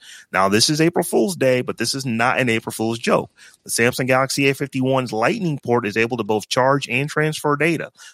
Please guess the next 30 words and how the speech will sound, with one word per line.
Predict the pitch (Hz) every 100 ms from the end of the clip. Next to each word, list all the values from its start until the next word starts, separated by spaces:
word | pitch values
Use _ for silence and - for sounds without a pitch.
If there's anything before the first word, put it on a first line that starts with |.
| _
No | 98 107
small | 131 131 131
feat, | - 170
since | - -
Polano | - 110 110 120 117
had | 123 110
to |
trick | 95 - 151
the | 151
cable | - 143 139 113
into | 104
thinking | - 131 165 170
it |
was | 156 -
plugged | 139 127
into | 117 123
an | 117
Apple | 139 143
device | 110 104 98 98 - - _
and | 143 156 147
make | 139
sure | - 123
the | 117
hardware | - 127 127 107 98 98 - - -
could | 117
actually | 120 113 117
fit | 107 - 117
inside | 110 107 101 92
the | 92
phone. | 107 92 60